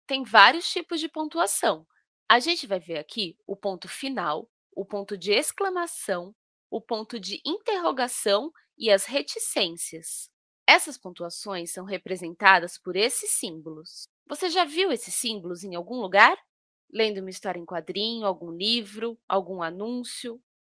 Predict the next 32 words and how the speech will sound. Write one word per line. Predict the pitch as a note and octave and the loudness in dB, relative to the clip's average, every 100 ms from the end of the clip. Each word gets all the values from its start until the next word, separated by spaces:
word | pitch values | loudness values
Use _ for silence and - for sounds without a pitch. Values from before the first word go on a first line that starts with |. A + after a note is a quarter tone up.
| - | -2
Eles | G3+ G3+ | 0 0
são | - G3 | -4 -6
muito | F#3+ G#3 B3+ | -6 -8 -8
comuns | - A4 E4 D4 | -2 0 0 -4
na | C#4+ C#4 | -4 -2
nossa | C4 - | -2 -2
escrita. | D4 - - D#3 - D#3 _ _ _ | -8 -8 -12 -14 -18 -20 _ _ _
Vamos | F#3+ C#4 D4 A#3 | 2 4 4 2
ler | G#3+ A3+ | 4 4
esse | D4+ G3 | 2 -2
trecho | - A3+ A#3 F#3 | -2 -2 -2 -8
aqui | - - F#3 | -10 -10 -10
do | F#3+ | -10
conto | - G3+ F#3 G3 | -10 -10 -6 -4
Adão | F3+ F3+ A#3+ F#4+ | -2 0 0 4
e | B3 | 6
Eva, | E3+ F#3+ A#3 | 6 4 0
de | G#3 | -8
Machado | A3 G3 - B3+ C4+ C4+ | -4 -4 2 4 4 0
de | C#4 | -2
Assis. | G4+ - - D#3 - - - _ _ _ _ - | -2 -4 -10 -12 -14 -14 -16 _ _ _ _ 2
"Nada | A3+ D4+ D4+ | 4 6 4
disso, | A#3 F3+ F3+ F#3+ - A3+ _ _ | -2 -8 -10 -8 -8 -10 _ _
nem | G3+ A3+ E4 E4+ | -4 -2 0 2
ao | B3 F#3 | 2 4
ar, | E3+ F#3+ G#3+ | 6 6 4
nem | G#3+ D4 | -6 0
ao | D4+ B3 | 2 0
mar, | F#3+ E3+ F#3 G3 | -2 -2 -2 -2
nem | A#3 E4 | -6 -4
à | E4+ | -6
terra, | - F3+ F3 G3+ | -2 0 0 -2